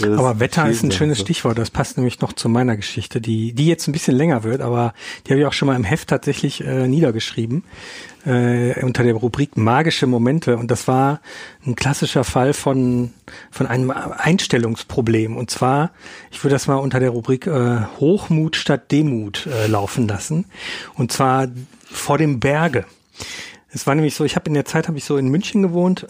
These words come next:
Speaker 2: ähm, und bin dann irgendwie am Wochenende gerne mal in die Alpen gefahren. Das kann man mit der Bayerischen Oberlandbahn hervorragend machen, also mit öffentlichen Verkehrsmitteln.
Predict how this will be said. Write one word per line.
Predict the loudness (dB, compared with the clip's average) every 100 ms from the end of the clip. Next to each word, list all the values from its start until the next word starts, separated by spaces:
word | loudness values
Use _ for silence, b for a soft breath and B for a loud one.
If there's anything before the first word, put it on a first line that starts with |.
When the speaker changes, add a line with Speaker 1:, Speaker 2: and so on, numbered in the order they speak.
| 0
Speaker 2:
ähm, | 0 0 0 -2 -2 -6 _ -20 -4
und | -2 2
bin | 2
dann | 2 0
irgendwie | 0 -2 0
am | 0 2
Wochenende | 0 0 0 2 2
gerne | 2 2
mal | 2 2 2 2 0 B B B B
in | 0
die | 0
Alpen | 2 2 2
gefahren. | 0 2 2 2
Das | 0
kann | 0
man | 0
mit | 0 0
der |
Bayerischen | -2 -4 -6 -8
Oberlandbahn | -2 0 0 0 0 2
hervorragend | 0 0 0 0 0
machen, | -2 -2 -2
also | 0 -2
mit | -4
öffentlichen | -4 -2 -2 -2
Verkehrsmitteln. | -4 0 0 2 2 4 2